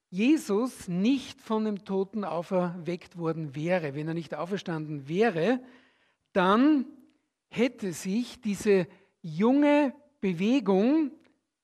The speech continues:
in Luft aufgelöst. Es gab viele Bewegungen in der Menschheit, die mit Begeisterung begonnen haben, wo nicht nur zwölf Menschen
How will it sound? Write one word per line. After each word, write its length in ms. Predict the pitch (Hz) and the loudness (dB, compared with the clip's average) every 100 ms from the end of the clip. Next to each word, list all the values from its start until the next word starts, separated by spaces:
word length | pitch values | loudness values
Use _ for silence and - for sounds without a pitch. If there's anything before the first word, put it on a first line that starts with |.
| _ _ _ | _ _ _
in 140 | - 185 | -6 -2
Luft 340 | 175 196 - | -2 -4 -8
aufgelöst. 680 | - - - - - - _ _ _ _ _ _ _ _ | -12 -12 -16 -16 -16 -20 _ _ _ _ _ _ _ _
Es 40 | _ | _
gab 240 | 170 190 | -2 0
viele 340 | - 240 294 262 | 2 4 6 4
Bewegungen 520 | 233 190 185 180 170 | 2 0 0 0 0
in 100 | 160 | -2
der 100 | 156 | -2
Menschheit, 640 | 165 240 - 220 254 277 - - - - | 0 -2 0 2 2 0 -14 -20 -12 0
die 80 | |
mit 180 | 214 214 | 0 2
Begeisterung 800 | 214 208 180 185 247 - 226 220 | -2 -2 -2 -2 -2 -2 -2 -2
begonnen 480 | 185 196 202 262 226 | -4 -2 -2 -2 0
haben, 260 | 220 226 | 0 0
wo 80 | 214 | -2
nicht 220 | 208 214 | 0 0
nur 180 | 214 196 - | 2 0 0
zwölf 480 | - 185 240 277 | 0 4 4 2
Menschen 580 | 208 185 180 - 220 226 | -2 -2 -2 -2 -2 -2